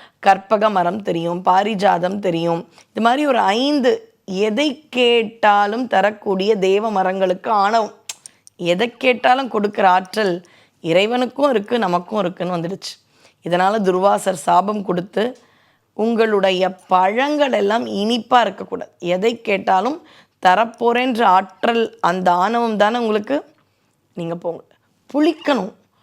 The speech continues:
உங்க பழங்கள் எல்லாம் புளிக்கணும் எல்லாருக்கும், அப்படி இருக்கணும் அதை சாப்பிட்டா. அப்படி ஒரு கனிகளாக மாறட்டும்னு சபிக்கும் பொழுது அந்த ஐந்து மரங்களும் தன்னுடைய தவறை உணர்ந்து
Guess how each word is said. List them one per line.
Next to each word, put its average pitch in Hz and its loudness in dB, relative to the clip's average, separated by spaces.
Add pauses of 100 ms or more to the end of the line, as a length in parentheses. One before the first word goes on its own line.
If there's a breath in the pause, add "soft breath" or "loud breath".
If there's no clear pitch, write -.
(260)
உங்க 170 -2
பழங்கள் 262 0
எல்லாம் 220 -2 (340)
புளிக்கணும் 240 -4
எல்லாருக்கும், - -4 (300)
அப்படி 185 0
இருக்கணும் 247 -2
அதை 190 0
சாப்பிட்டா. - -2 (400 soft breath)
அப்படி 277 2
ஒரு 226 0
கனிகளாக 226 2
மாறட்டும்னு 202 0 (100)
சபிக்கும் 208 -4
பொழுது 196 -2 (280 loud breath)
அந்த 196 2
ஐந்து 262 0
மரங்களும் 220 0
தன்னுடைய 185 0
தவறை 190 -2
உணர்ந்து 185 -6